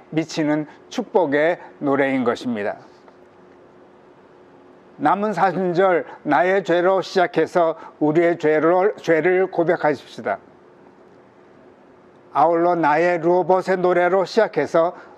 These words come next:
우리의 르호봇의 노래로 마치십시다. 곧 삼, 곧 르호봇의 노래는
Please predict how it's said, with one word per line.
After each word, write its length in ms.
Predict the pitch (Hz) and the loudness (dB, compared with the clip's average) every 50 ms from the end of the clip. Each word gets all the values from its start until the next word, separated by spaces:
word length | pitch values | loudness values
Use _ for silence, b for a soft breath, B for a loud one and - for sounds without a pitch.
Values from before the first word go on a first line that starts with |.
| B - | B -2
우리의 560 | 175 165 175 185 190 190 190 202 202 208 208 - 240 175 180 - - | 0 2 2 2 2 2 2 2 0 -2 -4 -6 -8 -8 -8 -6 -2
르호봇의 520 | 185 208 214 214 190 196 185 - 196 196 | 0 2 2 2 2 0 0 0 0 0
노래로 480 | 180 156 160 156 151 151 165 170 185 190 | 2 2 2 2 2 2 2 2 0 0
마치십시다. 760 | 180 170 160 151 - 143 143 131 - - - 120 110 101 - - - - - - - - - - - - - - - - - - - - - - - - - - - - - - - - - - - - | 0 0 -2 -2 -4 -6 -6 -8 -8 -8 -8 -6 -4 -4 -6 -8 -14 -20 -20 -20 -20 -20 -20 -20 -20 -20 -20 -20 -20 -20 -20 -20 -20 -20 -20 -20 -20 -20 -20 -20 -20 -20 -20 -20 -20 -20 -20 -20 -20 -6
곧 260 | - 151 147 147 139 - - - - - - | -2 0 0 0 -2 -6 -16 -20 -20 -20 -20
삼, 420 | - - - 190 190 185 202 240 - - - - - - - - | -16 -8 -4 -2 -2 0 -2 -4 -6 -10 -18 -20 -20 -20 -12 -4
곧 320 | - - 190 190 175 - - - - - | 0 0 0 0 0 -4 -12 -20 -16 -8
르호봇의 560 | 175 156 185 208 208 196 202 202 170 202 202 | -2 0 2 2 2 2 0 0 0 0 0
노래는 640 | 185 170 160 147 143 143 151 165 156 139 117 98 | 0 0 0 0 0 0 0 -2 -2 -2 -4 -6